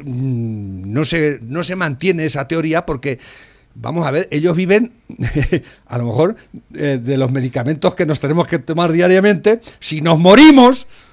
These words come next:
pues dejan de fabricarlos y de venderlos. <laughs> O sea, es que no se mantiene el, el, el, el, el, la teoría esa, esa estúpida y de, de, de, de que nos quieren matar a todos, ¿no? En todo caso, no, como mucho se puede llamar que nos quieren mantener enfermos.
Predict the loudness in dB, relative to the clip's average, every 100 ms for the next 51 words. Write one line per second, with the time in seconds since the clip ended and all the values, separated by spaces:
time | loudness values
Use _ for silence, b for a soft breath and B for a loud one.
0 | b -2 0 2 2 0 4 6 6 6
1 | 4 4 4 6 6 6 6 4 4 2
2 | 2 -2 -6 -10 -8 -10 -8 -10 -12 B
3 | -4 2 2 0 B -6 -6 0 2 4
4 | 4 4 2 4 4 6 4 2 -2 0
5 | -2 0 0 0 0 -2 -2 -6 B -2
6 | 0 2 4 4 2 -2 -2 -2 -2 0
7 | 0 0 0 0 0 B B -4 -4 -4
8 | -10 -10 -8 -8 -8 -6 -6 -4 -6 -6
9 | -4 -2 -2 -4 -2 -2 0 4 4 2
10 | -6 -8 -8 B B B -20 -12 -8 -4
11 | 0 4 4 2 B B -8 -6 -6 -8
12 | -14 _ -18 -18 -18 -12 -10 -10 -4 0
13 | 0 0 0 -2 -4 -8 -8 -12 -6 -6
14 | -2 -2 0 0 2 0 4 6 6 2